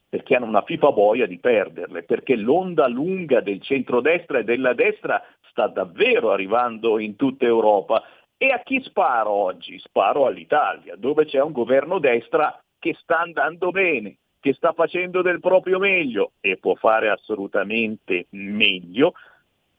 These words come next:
per far sì che anche nelle altre zone d'Europa si possa votare centrodestra.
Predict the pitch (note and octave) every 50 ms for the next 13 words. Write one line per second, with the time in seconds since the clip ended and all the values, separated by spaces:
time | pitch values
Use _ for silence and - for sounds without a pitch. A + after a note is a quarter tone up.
0 | _ _ _ - C#4 C4 - C4 C4+ G#3+ - - F3+ F#3 - F#3 F3 D#3+ F3+ G#3+
1 | A3 G#3+ F#3+ - - A#2 G#2 G2+ G2+ G2+ G#2+ A2 A2+ A2+ - - A#2+ G2+ F#2+ C3+
2 | F#3 G3+ E3 C3 A2+ A2 D3+ G3+ A3+ F3+ B2+ A2+ A2 - - D#3+ C#3+ - - _
3 | _ _ _ _ C4+ B3 - - F3+ F3 D#3 - _ - F3 F3 - - _ _
4 | - C3 G#2+ C3 G#3 B3 B3+ B3+ - G3 F3+ D#3+ D3 C#3+ C#3+ C#3+ D3 D3 C#3+ -
5 | - D3 C#3+ C#3 C#3 C3 - - C#3+ C#3+ C#3 C#3 C#3 C3+ B2+ - - _ - C3+
6 | C#3 C#3 -